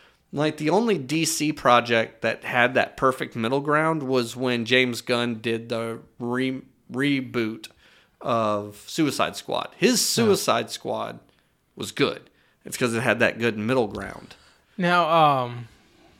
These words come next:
Speaker 2: what was that other movie with, uh, Jared Leto?
Speaker 1: Morbius?
Speaker 2: No.
Speaker 1: That's Marvel.
Speaker 2: No. As the Joker.
Speaker 1: Oh, the first Suicide Squad.
Speaker 2: No, didn't they do a standalone movie with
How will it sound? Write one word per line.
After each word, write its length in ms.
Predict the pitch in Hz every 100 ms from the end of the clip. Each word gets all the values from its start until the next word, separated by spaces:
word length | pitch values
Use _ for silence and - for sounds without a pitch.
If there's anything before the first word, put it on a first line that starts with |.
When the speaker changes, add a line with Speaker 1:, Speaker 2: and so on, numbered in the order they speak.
| _ _ -
Speaker 2:
what 100 | 180
was 120 | 143
that 140 | 143
other 200 | 131 123
movie 340 | 123 123 117 117
with, 200 | 117 101
uh, 460 | 120 117 113 110 110 -
Jared 300 | 131 135 127
Leto? 440 | 117 117 113 107 107 - - - - - -
Speaker 1:
Morbius? 560 | 107 120 180 233 220 - _ _
Speaker 2:
No. 300 | 131 123 117
Speaker 1:
That's 180 | 113 135
Marvel. 400 | 101 110 113 113 - _ _ _
Speaker 2:
No. 460 | 147 143 131 127 117 - - - - - - - - -
As 160 | 139
the 60 | 123
Joker. 440 | 117 131 123 113 107 _ _ _ _
Speaker 1:
Oh, 180 | - 135
the 140 | 117 117
first 300 | 185 175 -
Suicide 440 | 131 - 113 101
Squad. 420 | - - 107 107 - _ _ _ _ _ _ _ _ -
Speaker 2:
No, 200 | 170 160
didn't 180 | 139 156
they 100 | 160
do 140 | 160
a 40 |
standalone 560 | 127 - 135 147 151 151
movie 260 | 156 156 160
with 380 | 160 165 156